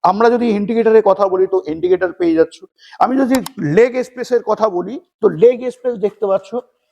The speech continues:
এই থাকছে আমার লেগ স্পেস, যেখানে, আহ, সেফটি কিন্তু তোমরা অনায়াসেই দেখতে পাচ্ছ,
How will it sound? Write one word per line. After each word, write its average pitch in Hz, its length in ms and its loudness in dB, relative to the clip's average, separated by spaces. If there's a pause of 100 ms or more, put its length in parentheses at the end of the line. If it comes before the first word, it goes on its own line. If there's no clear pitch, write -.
এই 220 160 2
থাকছে 226 340 0
আমার 220 180 2
লেগ 196 340 4
স্পেস, 226 320 2 (500)
যেখানে, 220 500 2
আহ, 190 180 4
সেফটি 214 400 0
কিন্তু 208 260 -8
তোমরা 190 440 -2 (260)
অনায়াসেই 247 400 2
দেখতে 214 280 0
পাচ্ছ, 208 260 -4